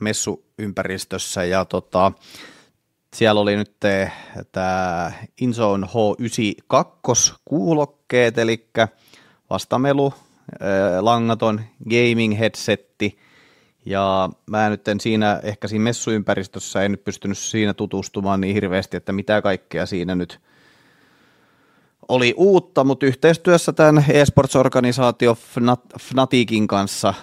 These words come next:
Fanaticin kanssa kehitetyt sitten, että Game Changing Sound Tuned by Fanatic, elikkä, ja ultra lightweightia, kaksisataakuusikymmentä grammaa, Advanced Noise Cancelling, kolmesataakuusikymmentä Spatial Sound, ja nää taita-,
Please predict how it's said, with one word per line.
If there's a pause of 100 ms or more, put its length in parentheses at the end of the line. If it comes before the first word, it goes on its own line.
Fanaticin
kanssa
kehitetyt
sitten,
että
Game
Changing
Sound (240)
Tuned (120)
by
Fanatic, (140)
elikkä, (960)
ja
ultra
lightweightia,
kaksisataakuusikymmentä
grammaa,
Advanced
Noise
Cancelling,
kolmesataakuusikymmentä
Spatial
Sound,
ja
nää
taita-,